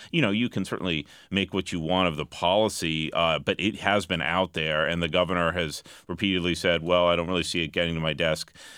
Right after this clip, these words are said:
this year." And then once it's defeated in the Senate, which is something that,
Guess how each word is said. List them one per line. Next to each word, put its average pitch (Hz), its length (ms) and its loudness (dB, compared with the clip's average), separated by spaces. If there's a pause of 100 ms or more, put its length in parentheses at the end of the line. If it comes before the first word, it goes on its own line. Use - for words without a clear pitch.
this 82 380 -2
year." 85 480 2
And 85 200 0
then 85 400 0
once 95 240 -2
it's 82 140 -6
defeated 90 540 -2
in 82 100 0
the 80 80 -2
Senate, 101 360 0
which 82 120 -8
is 95 100 -4
something 90 360 0
that, 78 100 -2